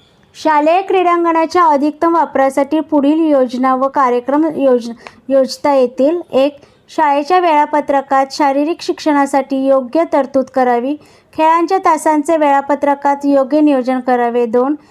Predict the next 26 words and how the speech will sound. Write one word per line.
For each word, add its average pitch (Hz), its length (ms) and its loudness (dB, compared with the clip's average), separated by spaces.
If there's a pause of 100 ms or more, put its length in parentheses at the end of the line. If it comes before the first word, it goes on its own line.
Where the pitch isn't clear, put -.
(280)
शारीरिक 294 420 0
शिक्षणासाठी 277 840 -2
योग्य 277 300 0
प्रशिक्षित 311 640 -2
शिक्षक - 440 -4
नेमावे. 247 520 -2 (500)
तीन, 302 260 2 (400)
क्रीडा 294 340 2
प्रवृत्ती 302 600 0
ही 285 320 2
शालेय 285 440 0
मुलामुलीत 285 680 0 (540)
निसर्गतःच 294 880 0
असते. 254 480 -2
खेळात 269 400 2
एक 269 180 0
सुखद 311 400 -2
संवेदना 269 640 0
असते. 247 340 -2 (360)
योग्य 285 360 2
मार्गदर्शनाची 277 1000 0
व 302 100 2
क्रीडा 285 340 0
प्र-, 294 180 0
प्रकारांची 254 640 -2
उपलब्धता 269 680 0